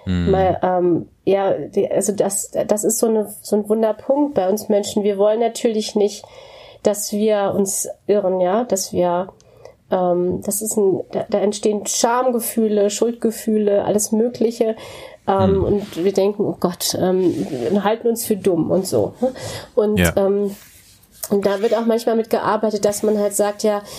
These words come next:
Speaker 2: wenn das Mittel nicht richtig gewirkt hat, ja, dann
Speaker 1: Hm.
Speaker 2: hast du es wahrscheinlich nicht richtig angewendet.
Speaker 1: Ja.
Speaker 2: Ähm,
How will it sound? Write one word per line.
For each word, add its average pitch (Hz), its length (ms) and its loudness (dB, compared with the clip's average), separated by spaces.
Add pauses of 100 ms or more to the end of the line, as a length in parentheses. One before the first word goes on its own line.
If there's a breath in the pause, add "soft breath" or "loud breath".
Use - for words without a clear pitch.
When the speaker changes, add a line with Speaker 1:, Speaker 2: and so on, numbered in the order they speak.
(260 loud breath)
Speaker 2:
wenn 202 140 2
das 196 180 0
Mittel 214 280 2
nicht 208 180 -2
richtig 214 320 -2
gewirkt 185 500 0
hat, - 360 -6 (480)
ja, 208 180 0
dann 190 160 2
Speaker 1:
Hm. 196 80 -2
Speaker 2:
hast 214 160 -2
du 208 40 2
es 196 120 0
wahrscheinlich 202 320 0
nicht 202 200 0
richtig - 340 -4
angewendet. 156 760 0 (640 soft breath)
Speaker 1:
Ja. 175 280 0
Speaker 2:
Ähm, 170 320 0